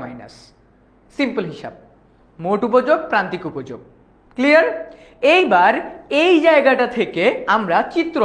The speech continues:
আঁকবো। আমরা কি আঁকবো? চিত্র আঁকবো। কিন্তু আমাদেরকে একটা জিনিস একটু ভালোভাবে দেখতে হবে,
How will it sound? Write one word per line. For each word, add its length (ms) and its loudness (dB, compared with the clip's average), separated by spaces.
আঁকবো। 260 -12
আমরা 200 -4
কি 80 -2
আঁকবো? 200 0
চিত্র 200 -4
আঁকবো। 180 -8
কিন্তু 260 0
আমাদেরকে 340 0
একটা 200 -2
জিনিস 220 -2
একটু 100 -8
ভালোভাবে 320 0
দেখতে 280 -2
হবে, 200 2